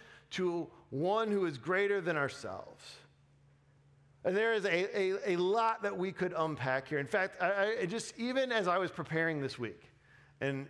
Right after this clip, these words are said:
and I was, I, I could recognize that point in my heart that was, like, recoiling to this. Because in my flesh, in my human nature, I still wrestle with that sense that I want to be in charge of me,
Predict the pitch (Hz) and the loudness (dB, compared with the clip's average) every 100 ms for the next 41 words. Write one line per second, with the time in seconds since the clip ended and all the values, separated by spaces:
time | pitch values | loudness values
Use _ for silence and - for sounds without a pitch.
0 | - 143 131 143 139 131 113 - _ - | -4 -2 2 2 0 -4 -8 -20 _ 0
1 | 165 233 - - - - - - - - | 0 0 -16 -20 -20 -20 -20 -20 -20 -20
2 | - - 190 226 160 156 165 170 226 196 | -8 -4 -2 -2 -2 0 0 0 -4 0
3 | 185 180 160 160 165 - - - 180 180 | 2 2 2 0 0 -4 -14 -4 -4 -2
4 | 160 143 139 143 - 151 120 110 113 123 | -4 -2 0 0 -2 -2 -2 -2 -6 -4
5 | 131 123 117 113 - - - - 123 120 | -4 -2 -4 -4 -16 -20 -20 -10 -6 -6
6 | - 127 117 104 90 - - _ - 110 | -4 -2 -2 -4 -12 -20 -20 _ -8 -8
7 | 98 95 - - - _ _ _ - _ | -8 -16 -18 -20 -20 _ _ _ -20 _
8 | _ _ _ 151 151 165 147 165 220 233 | _ _ _ -4 0 0 0 0 0 0
9 | - 147 143 - 160 175 208 - 202 165 | 2 2 2 0 -2 0 0 -2 -4 0
10 | 147 143 - 123 123 - - - _ - | 0 0 0 -2 -2 -8 -20 -20 _ -20
11 | _ _ - 135 165 - - 208 190 165 | _ _ -2 2 2 -2 -2 0 0 2
12 | 175 165 180 151 151 151 151 156 180 156 | 0 0 0 0 0 0 -2 -2 -2 -2
13 | 156 - 160 156 180 170 160 143 143 139 | -2 -2 2 2 2 0 -4 -4 -4 -4
14 | 127 - 123 120 110 98 | -4 -2 -2 -2 -8 -10